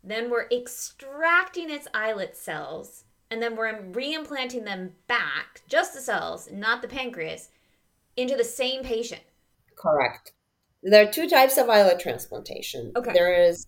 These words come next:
Speaker 2: one that's called allo, where you actually transplant islets from pancreas from a different donor, from a
Speaker 1: Oh.
Speaker 2: donor
Speaker 1: Okay.
Speaker 2: to the patient who is diabetic. That's a
Speaker 1: Got
Speaker 2: different
Speaker 1: it.
Speaker 2: indication.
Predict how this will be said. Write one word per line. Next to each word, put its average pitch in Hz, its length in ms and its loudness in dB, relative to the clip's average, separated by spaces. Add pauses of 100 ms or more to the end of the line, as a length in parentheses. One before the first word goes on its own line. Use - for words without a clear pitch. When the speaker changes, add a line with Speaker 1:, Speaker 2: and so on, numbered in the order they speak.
(120)
Speaker 2:
one 196 500 0
that's 233 240 -2
called 214 400 2
allo, 160 560 4 (240)
where 185 220 6
you 185 340 2
actually 180 840 -2 (340)
transplant 208 800 -2
islets 180 640 2 (100)
from 175 320 -2
pancreas 180 520 -2
from 165 200 -6
a 156 40 -2
different 175 800 -2
donor, 151 640 0 (120)
from 180 180 0
a 160 40 0
Speaker 1:
Oh. 165 60 -8
Speaker 2:
donor 185 540 2 (400)
Speaker 1:
Okay. - 100 -8
Speaker 2:
to 247 220 -2
the 220 100 0
patient 180 500 -2
who 175 120 -6
is 156 180 -8
diabetic. 139 640 -4 (200)
That's 220 300 4
a 233 60 -4
Speaker 1:
Got 190 80 -6
Speaker 2:
different 190 380 -4
Speaker 1:
it. 170 40 -6
Speaker 2:
indication. - 760 -12